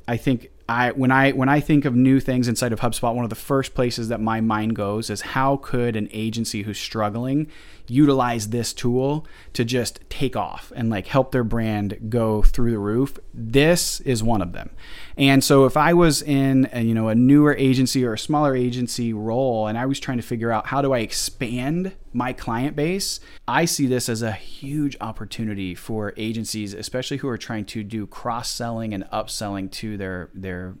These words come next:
their existing clients. This is a, a great opportunity for you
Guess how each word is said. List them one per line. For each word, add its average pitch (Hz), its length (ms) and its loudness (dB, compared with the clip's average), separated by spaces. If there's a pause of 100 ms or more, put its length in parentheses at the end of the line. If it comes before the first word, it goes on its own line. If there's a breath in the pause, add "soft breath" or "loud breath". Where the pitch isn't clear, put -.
their 98 160 -6
existing 95 440 -8
clients. 120 600 -4 (640 soft breath)
This 147 220 2
is 151 160 0
a, 120 200 -4 (160)
a 113 100 -6
great 151 760 0
opportunity 120 640 -4
for 101 280 -4
you 98 760 -2